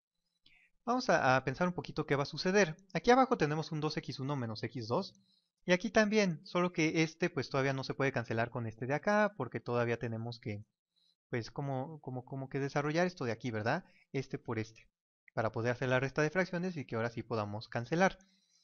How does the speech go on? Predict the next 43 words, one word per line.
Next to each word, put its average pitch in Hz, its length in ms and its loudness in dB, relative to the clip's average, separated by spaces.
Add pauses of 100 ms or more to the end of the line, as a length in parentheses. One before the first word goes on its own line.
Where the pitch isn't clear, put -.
(180)
Entonces 247 360 -2
arriba 156 340 4
déjame 139 280 0
ponerle 117 520 -2 (520)
x 147 320 -8
uno 147 360 -4 (380)
x 123 280 -6
dos 123 180 -6
al 131 100 -4
cuadrado, 107 520 -2 (640)
que 113 240 -4
es 117 220 -10
este 123 240 -4
x 123 220 -8
uno 127 200 -6
con 113 140 -8
estos 113 240 -10
dos 113 160 -8
x 110 220 -8
dos, 156 300 -2 (1080)
dividido 139 400 -2
entre 147 180 0
gatito. 110 400 -2 (520)
A 143 80 -4
este 151 140 -4
de 135 40 0
aquí 123 160 -4
le 123 80 -2
voy 117 120 0
a 117 80 -4
poner 110 220 -4
gatito 160 400 0
porque 113 220 -8
se - 100 -6
va 110 80 -2
a - 40 -4
cancelar, 160 500 0 (320)
no 117 140 -6
vale 117 160 2
mucho 110 260 -6
la 107 160 -2
pena 110 160 -4
escribirlo. 165 640 -4